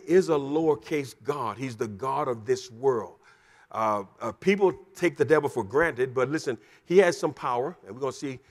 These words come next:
as we go forward, the Bible says he's, Jesus given us power over all the power of the devil, but the devil does have power. And therefore, you don't play with him, you don't, you don't, you don't, you don't dabble with his stuff, you don't mess around,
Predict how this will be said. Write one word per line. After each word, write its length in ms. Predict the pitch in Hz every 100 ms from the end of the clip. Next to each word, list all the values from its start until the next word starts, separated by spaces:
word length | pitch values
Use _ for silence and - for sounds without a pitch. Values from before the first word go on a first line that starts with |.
| _ -
as 140 | 117
we 60 | 113
go 120 | 123
forward, 320 | 117 127 120
the 60 | 107
Bible 260 | 107 123
says 240 | 113 127 104
he's, 140 | 117
Jesus 320 | 98 113 135
given 200 | 110 120
us 100 | 113
power 320 | - - 120 123
over 200 | 117 110
all 220 | 123 143
the 80 | 123
power 340 | 113 95 95
of 80 | 95
the 40 |
devil, 180 | 110 110 - - -
but 160 | 123
the 80 | -
devil 300 | 107 151 143
does 240 | 123 135 120
have 180 | 113 -
power. 380 | 170 143 85 - _ _ _
And 120 | 117
therefore, 360 | 117 135 131 135
you 160 | 127 147
don't 200 | 143 -
play 280 | - 165
with 120 | 165 160
him, 160 | 160
you 120 | 135
don't, 240 | 131 123 113 - _
you 120 | 120
don't, 320 | 131 131 120
you 140 | 120 139
don't, 280 | 135 120 101
you 80 | 117
don't 260 | 127 120 104
dabble 320 | 143 156 156
with 160 | 156
his 140 | 156 151
stuff, 260 | - 160 135
you 100 | 147
don't 180 | 147 143
mess 220 | 165 165
around, 280 | 156 156